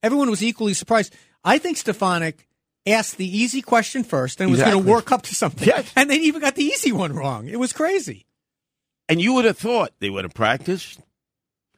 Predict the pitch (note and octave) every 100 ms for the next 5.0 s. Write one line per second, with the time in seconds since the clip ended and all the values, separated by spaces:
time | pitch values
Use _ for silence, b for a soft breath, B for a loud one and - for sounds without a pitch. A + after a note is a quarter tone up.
0 | _ _ _ _ A#2+ F#3 E3+ D3 F3 F3+
1 | E3+ - C3+ C3+ A#2+ A#2 A#2 C#3 E3 -
2 | D3+ C#3 - _ - A2 G#2+ F3 A#3+ A#2
3 | C3+ A2+ - G2+ E2 - - _ - F3
4 | - C3 A2+ G2+ F2+ C3 A2+ - -